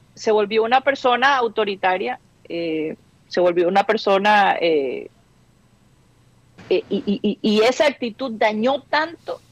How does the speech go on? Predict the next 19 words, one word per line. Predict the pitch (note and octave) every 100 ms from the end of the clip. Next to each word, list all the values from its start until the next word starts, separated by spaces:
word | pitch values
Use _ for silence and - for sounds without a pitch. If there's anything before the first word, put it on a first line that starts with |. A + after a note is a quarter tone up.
| -
dañó | G#3 G#3+ A#3 A#3+
tanto | B3+ C4+ C4+ C#4
a | C4+
sus | A#3 G3
hijos, | G#3+ A3+ A3+ _ _ _ _
que | G3+
ninguno | F#3+ F3+ G#3 C4+
de | C#4
ellos | D4 C#4+ G#3 -
efectivamente | F#3 F3+ - G#3+ A3 A3 A3 G#3+
pudo | G#3 G#3 G3+
llegar | F#3+ F3+ G#3 - _ _ _ _ _ -
a | E3+
superar, | F#3+ - F3 F#3 G#3 - _ _ -
eh, | - F#3 F3
la | F3+
capacidad | F3 E3+ E3 F3+ F3 F3+ G#3+
de | G#3
negocio | F3 F3 G3 A3 G#3+